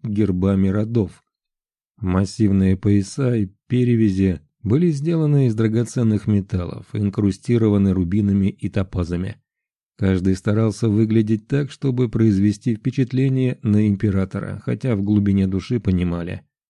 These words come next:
что его благосклонность трудно заслужить. Перед троном уже располагался длинный ряд из сундуков, ящиков и подношений. Все они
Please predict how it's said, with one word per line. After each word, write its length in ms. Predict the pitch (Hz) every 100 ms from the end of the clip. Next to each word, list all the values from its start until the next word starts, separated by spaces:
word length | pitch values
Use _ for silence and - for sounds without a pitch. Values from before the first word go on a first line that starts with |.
| _
что 240 | - -
его 320 | 90 85 110
благосклонность 1120 | 135 127 120 127 - 131 127 123 127 113 - _ _
трудно 500 | - 104 95 90 95
заслужить. 680 | 90 92 - 104 78 92 98 _ _ _ _ _ _ _ _ _ _ _
Перед 280 | - 107 131
троном 380 | 180 190 185 165
уже 180 | 139 151
располагался 720 | 147 151 131 127 135 120 123
длинный 440 | 107 113 104 101
ряд 300 | 95 101 95
из 220 | 147 92
сундуков, 800 | - 117 107 117 131 156 104 92
ящиков 760 | 104 92 113 - 123 127 113 110
и 80 |
подношений. 800 | 98 101 87 90 - 95 95 - 92
Все 220 | - 160
они 380 | 175 143 135